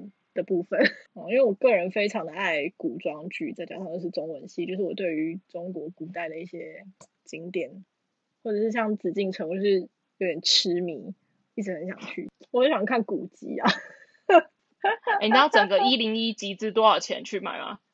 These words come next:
Speaker 1: 多少钱？
Speaker 2: 八十几万。
Speaker 1: 真的哦？
Speaker 2: 对啊，很夸张欸。
Speaker 1: 你有听过阴谋论吗？
Speaker 2: 你说其实根本就不会中奖，对不对？只是要圈大家的钱。
Speaker 1: 圈大家的钱，然后实际上就是政府拿去用。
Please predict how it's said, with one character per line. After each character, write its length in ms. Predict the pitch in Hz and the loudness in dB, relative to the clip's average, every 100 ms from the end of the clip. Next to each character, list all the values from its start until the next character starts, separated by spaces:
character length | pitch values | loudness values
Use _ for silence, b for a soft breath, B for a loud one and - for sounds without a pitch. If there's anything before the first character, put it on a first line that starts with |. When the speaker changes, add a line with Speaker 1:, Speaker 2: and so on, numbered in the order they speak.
| _ _ _ _ _ _ _ | _ _ _ _ _ _ _
Speaker 1:
多 120 | 226 | -6
少 80 | 185 | -6
钱？ 240 | 185 190 - _ | -8 -18 -20 _
Speaker 2:
八 160 | - 208 | 0 0
十 140 | 208 | 0
几 120 | 175 | -10
万。 240 | - - 208 _ _ - | -8 -8 -10 _ _ -8
Speaker 1:
真 180 | 277 359 | 0 6
的 80 | |
哦？ 220 | 277 - 220 _ _ _ _ _ - | 6 4 -4 _ _ _ _ _ -4
Speaker 2:
对 120 | 190 | 2
啊， 300 | 190 196 214 _ - | 4 2 -4 _ -18
很 100 | 190 | -6
夸 180 | 202 196 | -2 0
张 160 | 185 | -2
欸。 120 | 185 196 _ - | -4 -12 _ 0
Speaker 1:
你 80 | |
有 100 | 302 | 2
听 120 | 285 285 | 4 2
过 180 | 277 | 2
阴 140 | 247 247 | 2 2
谋 220 | 226 185 | 0 0
论 220 | 202 202 | 0 -2
吗？ 300 | 175 135 120 196 | -2 -10 -12 -6
Speaker 2:
你 80 | 208 | 0
说 120 | 240 | 2
其 160 | 226 | 2
实 80 | 208 | 2
根 160 | 196 233 | 4 4
本 80 | 202 | 2
就 60 | |
不 80 | 190 | 2
会 100 | 196 | 0
中 220 | 196 190 | 0 -2
奖， 180 | 196 190 | -4 -10
对 120 | 208 | -8
不 60 | 196 | -8
对？ 140 | 220 220 | -8 -12
只 140 | - 202 | -10 0
是 60 | |
要 120 | 233 226 | 2 2
圈 260 | - 202 | 4 4
大 120 | 208 | 6
家 240 | 190 190 185 | 6 6 2
的 100 | 202 | -6
钱。 220 | - - - - | -8 -6 -6 -8
Speaker 1:
圈 220 | - 269 | -4 4
大 180 | 285 262 | 10 10
家 60 | 240 | 10
的 60 | |
钱， 220 | 214 214 | 6 2
然 140 | 185 190 | 2 2
后 160 | 226 | 2
实 180 | 214 220 | 0 -2
际 160 | 196 226 | 0 2
上 240 | 226 202 | 2 0
就 120 | 202 214 | 0 0
是 500 | 220 208 196 175 175 | 2 4 4 2 -2
政 240 | - 190 | 0 0
府 120 | 165 | -2
拿 160 | 123 95 | -8 -8
去 180 | 165 160 | -4 -2
用。 240 | - 208 | -4 -8